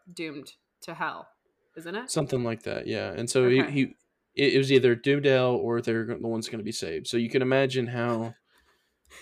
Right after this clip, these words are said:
Speaker 2: if he knows who those people are, then he's like, "Oh, I'm gonna go round up all my people," and then he can determine, because he's the prophet, he can determine who is in and who's not, which is not good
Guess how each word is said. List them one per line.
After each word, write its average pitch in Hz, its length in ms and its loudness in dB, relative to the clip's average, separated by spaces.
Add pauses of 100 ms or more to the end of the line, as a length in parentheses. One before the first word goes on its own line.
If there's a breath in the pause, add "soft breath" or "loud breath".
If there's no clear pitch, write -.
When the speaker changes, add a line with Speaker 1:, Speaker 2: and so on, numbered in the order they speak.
(200 loud breath)
Speaker 2:
if 131 160 4
he 175 160 6
knows 131 320 8
who 131 80 2
those 117 200 2
people 95 340 -6
are, 95 180 -6
then 87 120 -10
he's 107 160 -12
like, 95 140 -12
"Oh, 127 140 -4
I'm 127 120 -4
gonna 127 140 -4
go 113 100 -6
round 117 300 -2
up 113 100 -12
all 107 120 -8
my 101 100 -10
people," 127 420 -6
and 101 100 -10
then 110 120 -6
he 127 140 -4
can 123 200 -8
determine, 101 640 -10 (280)
because 123 280 -6
he's 117 140 -6
the - 80 -20
prophet, 120 580 4 (680)
he 120 140 -4
can 120 100 0
determine 113 460 -4
who 107 380 -4
is 107 180 -8
in 98 200 -6
and 98 120 -12
who's 113 220 -12
not, 69 260 -16 (160)
which - 200 -12
is - 180 -12 (680)
not 107 200 -8 (140)
good 82 220 -8